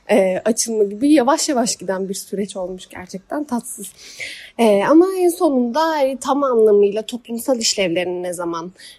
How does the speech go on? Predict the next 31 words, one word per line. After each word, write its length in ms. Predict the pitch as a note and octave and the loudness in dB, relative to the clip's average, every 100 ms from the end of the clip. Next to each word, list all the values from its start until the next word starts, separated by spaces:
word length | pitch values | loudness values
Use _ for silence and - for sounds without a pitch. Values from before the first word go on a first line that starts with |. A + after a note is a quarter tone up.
| - | -6
e, 60 | |
elde 300 | F3 F3 F3 | -2 -2 -2
etti? 160 | F3 G#3 | -4 -6
O 60 | G3+ | -4
senin 380 | - A3 A3 | 0 0 0
dediğin 340 | G#3 G3 G#3+ G3 | -2 -2 -2 -2
işte 400 | - - F#3 F#3 | -4 -6 -6 -6
hani 140 | G3 F#3+ | -10 -12
katılımın 720 | G3+ - A3 G3+ G3+ G3+ F#3+ | -14 -6 -2 0 2 0 -2
söz 280 | A3 F#3+ - | -8 -12 -8
konusu 340 | F#3+ F#3 G#3 | -4 -4 -4
olduğu 380 | G3 F#3+ F3+ F#3 | -6 -6 -6 -6
İKOM'un 480 | - G#3+ G3 F#3+ F#3+ - - G3+ | -6 -6 -6 -6 -8 -18 -8 -4
müze 260 | F#3 F#3+ | 0 -2
tanımında 920 | - F#3 F#3 F#3 F3+ E3 E3+ G3 F#3 - _ - | -2 -4 -4 -4 -4 -4 -2 -2 -2 -8 _ -4
belirtilen 600 | F#3+ G3 F#3+ F#3+ G3 F#3 | 2 2 2 -4 -4 -4
kavramları 640 | G3+ F#3+ F#3 F#3 F#3+ F#3 G3+ | -4 -6 -4 -2 -2 -2 0
biraz 360 | A#3+ F#3+ F3+ | 0 0 -4
biraz 260 | E3 E3 E3+ | -8 -8 -6
benimsemeye 520 | E3+ F3+ F#3 F3 E3+ | -6 -6 -8 -8 -6
başladıkları 580 | G3 - G3+ - - G3 | -6 -8 -12 -12 -10 -6
şey 160 | - B4 - - - - | -4 -4 -6 -20 -6 4
yirminci 380 | F4 E4+ D4 B3+ | 8 8 6 4
yüzyılda 440 | G3 F3+ E3+ G3 | 2 0 -6 -4
ortaya 340 | G3+ - D4 | -6 -6 -10
çıkan 340 | D4 - F4 E4+ | -8 -4 2 4
yeni 160 | D4+ | 4
müzecilik 520 | C#4+ A#3 A3 F#3 F3+ F#3+ | 4 4 4 2 -2 -10
anlayışıyla 560 | E3 D#3 F3+ F3+ - - - | -10 -10 -10 -12 -14 -16 -2
gündeme 340 | A3 A3 A#3+ C#4 | 0 2 0 -2
geldi. 460 | C#4+ C#4 B3+ E4 | -2 -10 -6 -6